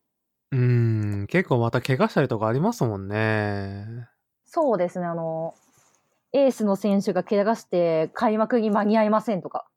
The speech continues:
Speaker 2: あり得るので。
Speaker 1: うんうんうん。
Speaker 2: そうするとまた開幕に選手が一人使えないってなると話も変わってくるんですよ。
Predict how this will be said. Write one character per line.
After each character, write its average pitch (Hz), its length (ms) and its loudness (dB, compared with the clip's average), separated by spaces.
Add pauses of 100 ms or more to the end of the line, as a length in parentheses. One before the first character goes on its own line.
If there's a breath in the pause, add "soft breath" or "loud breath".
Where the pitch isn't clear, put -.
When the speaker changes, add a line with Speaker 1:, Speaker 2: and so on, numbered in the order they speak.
(140)
Speaker 2:
あ 196 100 0
り 277 80 0
得 294 140 2
る 202 40 2
の 160 120 -2
で。 147 220 -4 (140)
Speaker 1:
う 131 80 -2
ん - 20 2
う 123 40 0
ん - 20 0
う 120 40 0 (500)
ん。 110 240 -16 (600)
Speaker 2:
そ 311 120 -4
う - 20 0
す 302 120 -2
る 247 80 0
と 262 100 2
ま 247 100 4
た 240 120 0
開 294 180 2
幕 294 220 2
に 269 260 2
選 277 240 0
手 202 100 0
が 175 60 2
一 196 180 0
人 226 140 2
使 - 180 -2
え 220 60 2
な 220 80 2
い 220 40 0
っ 208 40 -10
て 220 100 -4
な 220 80 0
る 170 120 2
と 143 300 0
話 220 260 0
も 202 80 0
変 180 100 0
わ 190 60 2
っ - 40 -8
て 180 80 -6
く 190 80 0
る 170 60 2
ん 147 60 -4
で 151 80 -4
す - 80 -12
よ。 - 100 -12